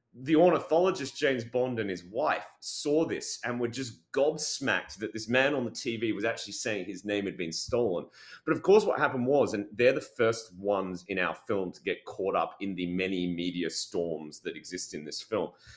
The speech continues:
They got caught up in the media storm of the sixties, where, of course, their phone starts ringing with people wanting, interviewing the real James Bond. And he went from being this quite famous ornithologist to being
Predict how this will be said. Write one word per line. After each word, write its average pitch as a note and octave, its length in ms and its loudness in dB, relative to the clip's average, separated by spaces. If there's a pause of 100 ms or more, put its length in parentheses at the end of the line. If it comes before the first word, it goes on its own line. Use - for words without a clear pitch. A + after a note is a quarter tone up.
(300)
They C3+ 160 12
got F3 160 8
caught D3 220 4
up B2 160 8
in G#2+ 160 2
the F#2 80 -2
media G#2+ 260 0
storm G#2 300 0
of D#2+ 60 -6
the - 40 -8
sixties, C3 460 0
where, A2+ 100 4
of - 60 -8
course, A#2 220 2
their B2 180 8
phone D#3 240 4
starts - 360 0
ringing A#2 280 2
with F2 100 -2
people A2 240 -4
wanting, G2+ 240 2 (160)
interviewing G#2+ 720 0
the G#2+ 120 0
real F2+ 320 2
James F2+ 360 -4
Bond. B2+ 360 -2 (380)
And C#3 140 4
he E3+ 300 4
went E3 280 4
from B2 220 -2
being F2 320 -2
this G#2 160 -4
quite G#2+ 260 0
famous A2+ 640 0
ornithologist - 1080 -4 (400)
to D3+ 220 2
being A#2+ 460 6